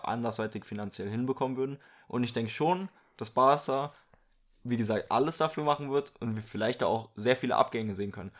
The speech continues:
Also zum Beispiel in Kessié ist für mich relativ sicher, dass er gehen wird. Und da werden auch noch weitere folgen, wenn's nicht reicht, um Messi zu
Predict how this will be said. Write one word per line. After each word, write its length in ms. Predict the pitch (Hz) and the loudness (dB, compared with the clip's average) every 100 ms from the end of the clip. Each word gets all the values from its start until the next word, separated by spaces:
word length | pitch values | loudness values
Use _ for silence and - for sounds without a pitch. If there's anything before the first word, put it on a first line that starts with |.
| - | -16
Also 380 | - 110 110 - - | -6 -4 -4 -8 -8
zum 140 | 110 | -2
Beispiel 240 | 113 - | 0 0
in 80 | 110 | -4
Kessié 520 | 113 117 117 113 123 120 | 0 0 2 4 6 6
ist 120 | - | 0
für 100 | 113 | -4
mich 200 | 113 - | -4 -2
relativ 360 | 117 113 113 107 | -2 -2 -4 -4
sicher, 260 | 120 120 | -2 -2
dass 140 | 110 110 | -2 -2
er 120 | 110 | -2
gehen 220 | 113 110 | -2 -2
wird. 220 | 113 110 - - - | -4 -4 -10 -20 -20
Und 260 | - 110 - - | -10 -8 -8 -8
da 120 | 104 110 | -4 -2
werden 180 | 110 | -2
auch 100 | 101 | -2
noch 140 | 110 107 | -2 -2
weitere 340 | 107 107 101 | -2 -2 -4
folgen, 400 | - 127 123 101 | 2 4 4 0
wenn's 480 | 98 101 95 - - | -4 -4 -6 -6 -6
nicht 200 | 101 - | -6 -2
reicht, 300 | 95 98 - | -2 -2 -6
um 60 | 101 | -8
Messi 340 | 95 - - | -8 -8 -12
zu 300 | - 95 92 | -12 -10 -12